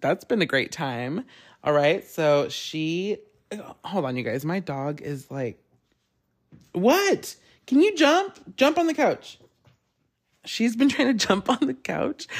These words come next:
I'm, should I delete that? <laughs> 'Cause I sounded so mean. But she's been trying to jump on the couch for, like, the past fucking ten minutes. And, like, she's just been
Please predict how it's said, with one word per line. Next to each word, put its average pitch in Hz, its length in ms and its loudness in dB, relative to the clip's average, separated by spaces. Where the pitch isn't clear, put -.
I'm, - 140 0
should - 180 -2
I 370 80 4
delete 247 340 2
that? 226 220 0
<laughs> - 200 -16
'Cause - 380 -4
I 233 100 4
sounded 269 460 0
so 208 280 2
mean. 151 400 0
But - 140 4
she's 277 240 2
been 269 240 4
trying 240 340 2
to 240 60 2
jump 220 480 2
on 247 180 2
the 294 80 -4
couch 170 640 -2
for, 226 180 2
like, 214 220 6
the 202 80 -8
past 202 360 2
fucking 208 320 4
ten 196 280 0
minutes. 170 600 0
And, 170 120 0
like, 170 120 2
she's 180 160 -8
just 196 160 -6
been 190 180 -2